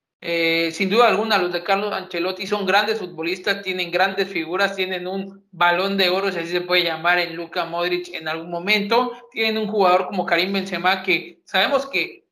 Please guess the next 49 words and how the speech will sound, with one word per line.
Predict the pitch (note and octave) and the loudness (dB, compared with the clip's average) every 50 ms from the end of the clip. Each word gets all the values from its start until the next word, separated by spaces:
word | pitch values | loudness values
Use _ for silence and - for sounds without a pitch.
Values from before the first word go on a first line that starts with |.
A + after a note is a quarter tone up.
| _ _ | _ _
podría | _ C#4+ D4+ G3 G3+ B3 C4 B3+ A3 | _ 2 4 4 4 4 4 2 2
estar, | - - - F#3+ F#3+ G#3 B3 B3 - | 0 0 0 4 4 4 4 2 0
podría | - F#3+ F#3 F#3+ F#3+ G3 | -2 -2 0 0 0 0
tener | G#3 G3 F#3+ G3 G3+ | -2 -4 -4 -4 -4
minutos | G3+ G3 F#3+ G3 G#3 G#3+ G#3 A#3 A3+ G3 | -4 -4 -4 -4 -6 -6 -6 -6 -6 -6
y | F3+ - | -6 -6
que | F3 F#3 | -6 -6
sin | F3+ F3+ F3 E3+ | -6 -6 -8 -6
duda | F3+ G3+ G#3 G3+ | -4 -2 0 0
alguna | F#3 F#3+ F#3+ G3 G3 G3 | 2 0 0 0 0 -2
es | F#3+ G3+ | -2 -4
importantísimo | G3 F#3+ F3 - - F3 F3 F3 - F3 E3 E3 E3 - A#3+ - - G3+ F#3+ F#3+ F3 - | -6 -8 -8 -8 -6 -6 -6 -2 -2 -2 -2 -2 -4 -8 -10 -10 -10 -6 -4 -4 -4 -2
po-, | F3 F3+ F3+ F3+ | -4 -6 -6 -6
como | F3+ F3 F3 F3 | -8 -8 -2 2
para | E3+ E3 E3 E3 | 2 2 4 2
el | E3 | 2
Madrid, | E3 E3 E3+ F3 F#3+ B3 - - - - _ _ _ _ _ _ _ _ _ _ _ _ - | 2 2 2 4 2 2 0 -2 -8 -18 _ _ _ _ _ _ _ _ _ _ _ _ -4
porque | G3+ F#3+ G3 - F#3+ | -2 -2 0 -2 -2
sabemos | - F#3 F3 F#3+ A#3 B3 B3 - - | 0 2 2 2 4 2 0 0 -2
que | - G#3 | -4 -4
es | G#3 | -4
el | G#3 F#3 | -2 -2
estandarte, | F3 F3 - - E3+ E3+ E3+ F3 F#3 F#3 F#3 F#3+ F3+ F#3+ | -4 -4 -6 -8 -6 -2 2 2 2 2 2 2 0 0
es | G3+ G3 G3 | 0 0 -2
el | G3+ - | -4 -4
goleador | F3 F3 E3+ E3 D#3+ E3+ F#3+ G#3 | -2 0 0 2 2 2 0 0
del | F#3+ F#3 E3 D#3+ | -2 -4 -4 -4
Madrid | D3+ D3+ E3 E3+ F3 | -4 -2 0 0 0
en | E3+ E3 D#3+ | 0 0 -2
Liga | E3+ F3 F3+ F#3+ G3 F#3+ | 0 0 2 4 2 2
junto | F#3+ F3+ F3 F3+ F3 - F#3 E3+ | 0 -4 -10 -12 -8 -4 -2 -2
a | E3 | -2
Vinicius, | E3+ F3 F3 G3+ G#3+ G3+ G3+ A3 A3+ G3+ - - | -2 -6 -8 -8 -8 -6 -6 -6 -8 -8 -8 -8
que | - F3+ F3+ - - - _ _ _ | -6 -6 -6 -6 -10 -16 _ _ _
ha | - F#3+ G3+ | 4 6 6
dado | G#3 G3+ G#3 G#3+ G3+ | 8 6 6 4 2
también | G#3 F#3 E3 F3 F#3+ G3 G3+ | 0 -2 -2 -2 -2 -2 -2
una | G3+ G3 F3+ F3 | 0 0 0 2
gran | F3 F#3 G3 G3+ G3 | 2 2 0 0 -2
temporada, | G3 F3+ F3+ - D#3+ E3+ E3+ F3 F#3 G3 G#3+ A3 G#3+ | -6 -8 -8 -6 -2 0 2 4 4 4 4 2 0
que | - F3 E3+ | 0 2 2
ha | F3 F#3 | 4 4
demostrado | G#3 G#3 G3 - D3+ - - - F#3 F#3+ G3 G3 F#3 - | 2 0 -4 -6 -10 -8 -4 0 2 4 4 2 2 0
cada | G3 F#3 F#3 F#3 F3 | 4 6 8 8 6
vez | F3 F3+ F#3+ F#3+ F#3+ - - _ _ _ _ | 6 2 -2 -4 -4 -10 -18 _ _ _ _
que | - G#3 A3 | -4 -2 -2
es | A3 A3+ | 0 0
una | B3 B3 B3 A#3+ A#3 | -2 -2 0 0 2
realidad | G#3+ F#3+ F#3 F3 F3 E3+ E3+ E3+ F#3+ G#3 A#3+ C4 - - | 2 2 2 2 0 -2 -2 2 4 4 4 2 0 -6